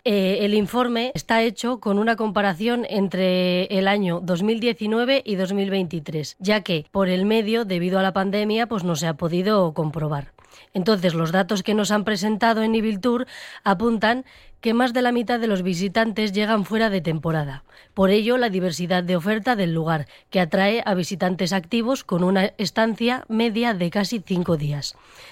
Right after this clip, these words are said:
También destacan que el turismo internacional ya supone casi un cuarenta y cinco por ciento del total, es decir, que ha subido en el País Vasco.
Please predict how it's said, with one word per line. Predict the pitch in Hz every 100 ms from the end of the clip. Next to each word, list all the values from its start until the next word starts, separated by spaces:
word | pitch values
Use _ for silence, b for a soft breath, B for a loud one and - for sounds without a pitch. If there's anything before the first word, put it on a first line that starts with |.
| -
También | 185 196 220 240 262 B B B B -
destacan | 196 202 - 233 220 240 262 b -
que | 202
el | 196
turismo | 208 208 208 220
internacional | 220 196 214 220 190 220 220 226 233
ya | 190 247 247
supone | - 185 220 214 233 240
casi | 202 220 196 240 226
un | 226 220
cuarenta | 202 185 180 185
y | 175
cinco | 196 202 220
por | 180 180
ciento | 214 214 208
del | 202 160
total, | 165 160 160 143
es | - 180
decir, | 170 220 208
que | 180
ha | 165
subido | 175 156 156 151 143 B B B B
en | - 180 175 170
el | 165 165
País | 165 151
Vasco. | 160 151 - 147